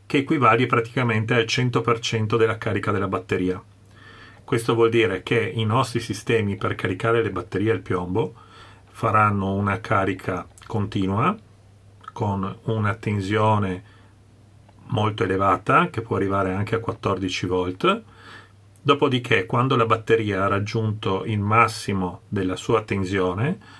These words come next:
dovrebbero passare allo stato di bulk e mantenerla sui dodici punto otto, dodici punto nove. Quello è il modo migliore per mantenere le nostre batterie sempre cariche e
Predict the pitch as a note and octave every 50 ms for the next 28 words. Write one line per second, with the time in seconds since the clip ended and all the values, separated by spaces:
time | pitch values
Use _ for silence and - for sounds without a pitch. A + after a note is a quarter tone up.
0 | - - - D#3+ D#3 D3+ - - G2+ F#2+ - - B2+ - - C3+ A#2 G2+ F#2 F#2+
1 | F#2+ F#2+ F#2 - - A#2+ A2 - G2 F#2 A#2+ B2+ A#2+ A#2 A2 G#2 G2+ G2+ G2+ -
2 | - A2+ - - D#3 D3 C3+ A#2 A#2+ B2 C3+ D#3 A#2+ G2+ G2+ A2 C3+ C#3 - -
3 | D3 C3 A#2+ A2 G#2+ G#2 F#2+ - - A#2 - - G#2 A2+ A#2+ B2 D#3 C#3 G#2 G2
4 | F#2+ - - C#3 C#3+ D3 C3 A#2 G#2 F#2+ F#2 G2+ F#2+ - - - - G2 F#2 F#2
5 | - - F#2 F#2 F#2 F2+ F#2 F#2+ G2 - - - - - - - - - - -
6 | - - - E3 C3 A#2+ A#2+ A#2+ C3 C3+ B2 A2 G2+ F#2+ G#2+ G2+ G#2 A2 B2+ C#3
7 | C3 A#2+ A#2+ A#2 A2+ A2+ A#2 A#2 C3+ C#3 - - D3+ B2+ A2+ A2+ A2+ G#2 A2 C#3
8 | C3 A2+ G#2+ G#2+ A2+ A#2+ B2 A#2+ A2+ G#2 G2 F#2+ - - A#2+ A#2 G#2+ G#2+ G#2+ -
9 | - B2+ A#2+ G#2 G#2 G#2+ A2 A2 A2 - - - B2 A2+ A2 A2+ A2+ A2+ - B2
10 | A#2+ A#2 A#2 A#2+ - - - - - - - A#2 A2 A2 A2 A#2 A#2 A#2+ - D3
11 | D3+ D3+ D3+ - - - - - - - - - - - C3+ C3 - - -